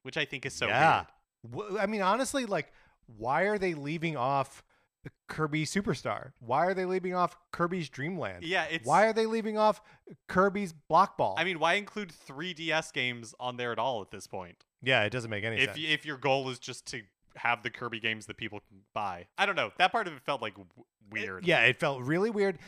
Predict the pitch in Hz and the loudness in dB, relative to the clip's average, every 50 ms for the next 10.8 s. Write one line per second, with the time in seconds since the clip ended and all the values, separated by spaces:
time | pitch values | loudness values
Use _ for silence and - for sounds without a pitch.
0 | - - 160 180 180 - 226 233 - - 247 226 214 165 151 156 151 143 - - | -10 -2 0 2 4 4 4 2 4 4 2 2 2 2 2 2 2 2 0 -6
1 | 151 131 - 139 135 147 - - 180 170 156 - - 147 123 - - - 143 131 | -8 -8 -6 -4 -4 -4 -2 0 0 0 0 0 -2 -6 -6 -6 -4 -4 -2 -2
2 | 139 135 123 135 131 131 123 107 135 123 123 123 120 107 120 117 120 120 127 123 | -2 -4 -2 -4 -4 -4 -4 -4 -2 0 0 0 0 0 0 0 0 0 0 0
3 | 120 113 113 - - 127 131 143 156 - - - 175 156 135 151 170 214 226 202 | 0 0 -2 -6 -8 -4 -4 -4 -4 -4 -6 -6 -6 -4 -2 -2 -2 -2 0 -2
4 | 151 123 143 165 147 - - 156 151 151 196 - - 208 190 170 151 135 131 135 | -2 -2 -4 -6 -6 -6 -4 -4 -2 -2 -2 -2 0 2 2 4 4 2 2 2
5 | 135 151 151 - _ - - _ - - 160 185 - 190 139 139 131 123 127 113 | 0 0 -2 -6 _ -20 -20 _ -2 -2 -2 -2 -2 -4 -4 -2 -2 -2 -2 0
6 | 127 123 127 135 151 139 _ - - - - 139 143 151 151 143 160 151 147 - | 0 0 0 0 -4 -8 _ -20 -20 -14 -10 -6 -4 -4 -2 -2 -2 -2 -2 -4
7 | _ - - 185 202 190 196 202 196 165 151 127 131 139 147 165 180 190 185 175 | _ -8 -4 -4 -2 -2 -4 -6 -8 -10 -12 -16 -10 -2 2 4 6 6 6 6
8 | 170 165 160 156 147 143 160 _ 180 147 139 135 127 127 120 - - 135 123 113 | 6 4 2 2 0 -4 -8 _ -12 -8 -6 -4 -4 -4 -4 -4 -4 -2 -2 -4
9 | 113 - 156 127 123 123 120 135 139 139 143 139 139 135 131 127 - - 160 131 | -6 -6 -6 -6 -6 -6 -6 -4 -4 -4 -4 -4 -4 -6 -6 -6 -8 -10 -10 -8
10 | 139 135 139 - - - - - - - - 170 170 - - - | -6 -6 -6 -6 -10 -18 -18 -18 -16 -8 -4 -4 -4 -4 -4 -10